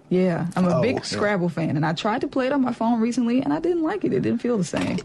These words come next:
Speaker 2: It doesn't have that same when, when you, when you slapping those charac-, you know, those, uh, those
Speaker 1: <laughs>
Speaker 2: board pieces down. One big one we like at the house is Apples to Apples. Um,
Speaker 1: Oh,
Speaker 2: that
Speaker 1: yeah.
Speaker 2: can,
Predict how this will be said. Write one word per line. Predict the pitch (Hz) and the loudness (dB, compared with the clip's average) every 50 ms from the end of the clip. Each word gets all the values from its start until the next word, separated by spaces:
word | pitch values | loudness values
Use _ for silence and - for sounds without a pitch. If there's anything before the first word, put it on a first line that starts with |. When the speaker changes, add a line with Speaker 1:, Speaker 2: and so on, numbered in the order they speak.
| - - | -4 -2
Speaker 2:
It | 175 151 | 0 2
doesn't | 139 151 139 151 143 | 2 2 4 4 2
have | 147 135 | 2 2
that | 135 120 - | 2 0 -2
same | - - 143 135 131 120 113 | -2 0 2 2 2 2 0
when, | 117 117 - | -2 -4 -2
when | 113 113 113 | -2 0 0
you, | 113 117 | 0 0
when | - 110 113 110 | 0 0 0 0
you | 104 | 0
slapping | - - - 151 143 139 - 127 | -2 -2 0 0 0 2 2 2
those | 127 117 110 - | 2 0 0 0
charac-, | - 131 123 117 107 117 | 0 0 0 0 0 -2
you | 117 107 | -2 0
know, | 98 104 | 0 2
those, | 107 101 95 - | 0 0 0 -2
uh, | 104 101 98 95 85 - - - | -2 -2 -2 -2 -4 -8 -10 -4
those | - 104 104 98 - - - - - - - - - - - | -2 0 0 0 0 -4 -8 -4 -4 -4 -4 -2 -2 -2 -2
Speaker 1:
<laughs> | - - 165 - - - | 0 0 -2 -4 -4 -2
Speaker 2:
board | 104 135 147 143 131 | 0 2 2 2 0
pieces | - - 131 120 110 - 104 95 | 0 -2 -2 -2 -2 -2 -4 -4
down. | 92 - 110 101 98 95 95 - - - - - - - | -2 -2 0 0 0 -2 -4 -8 -12 -16 -14 -14 -14 -4
One | - 123 139 143 131 | 0 2 2 2 2
big | 131 127 120 | 2 2 2
one | 113 104 | 0 0
we | 107 117 | 0 0
like | 113 107 104 - | 0 -2 -2 -4
at | 98 | -6
the | 101 | -4
house | 95 101 101 101 101 - | -4 -4 -4 -4 -6 -6
is | 92 - | -6 -4
Apples | - 104 107 - 104 101 | -2 -2 -2 -2 -4 -4
to | - - | -4 -4
Apples. | - 92 92 87 - - - - - - - - - - - - | -2 -2 -4 -4 -4 -6 -6 -6 -8 -8 -10 -14 -20 -20 -12 -4
Um, | - - 95 185 - - | -2 0 0 0 0 0
Speaker 1:
Oh, | 196 202 | 0 0
Speaker 2:
that | 180 180 | 2 0
Speaker 1:
yeah. | 175 165 170 180 | 0 0 -2 -4
Speaker 2:
can, | 165 - | -6 -10